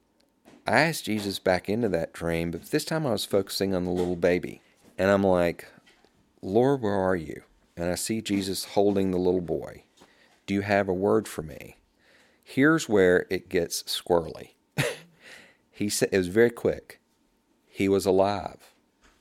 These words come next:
He wasn't yours. You didn't hurt him. You didn't kill him." You have to let that one sink in for a minute.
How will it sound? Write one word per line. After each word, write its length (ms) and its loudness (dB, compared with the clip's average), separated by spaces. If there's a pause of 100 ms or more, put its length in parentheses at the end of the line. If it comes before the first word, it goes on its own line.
(580)
He 240 -4
wasn't 460 0
yours. 520 -6 (600)
You 220 -4
didn't 280 2
hurt 260 -2
him. 240 -6 (640)
You 180 -4
didn't 240 -2
kill 260 -14
him." 160 -20 (3000)
You 120 0
have 140 4
to 80 0
let 240 4
that 180 0
one 160 -4
sink 360 -6
in 180 -4
for 160 -14
a 60 -18
minute. 280 -18